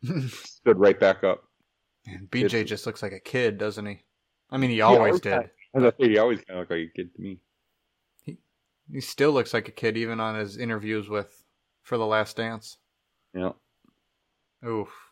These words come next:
Speaker 1: That's
Speaker 2: That was
Speaker 1: a nice buzzer beater there by Jordan with three point eight seconds left in the quarter.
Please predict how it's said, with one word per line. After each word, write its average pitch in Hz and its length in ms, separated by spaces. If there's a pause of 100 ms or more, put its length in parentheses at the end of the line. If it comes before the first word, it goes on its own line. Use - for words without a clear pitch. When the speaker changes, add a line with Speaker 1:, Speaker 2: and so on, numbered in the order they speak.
(880)
Speaker 1:
That's 110 200
Speaker 2:
That - 20
was 101 200
Speaker 1:
a 104 40 (100)
nice 120 360
buzzer 117 340
beater 110 460 (140)
there 110 180
by 107 180
Jordan 110 340
with 104 140
three 120 160
point 110 240
eight 107 120
seconds 107 400
left 104 220
in 107 80
the 101 180 (200)
quarter. 104 460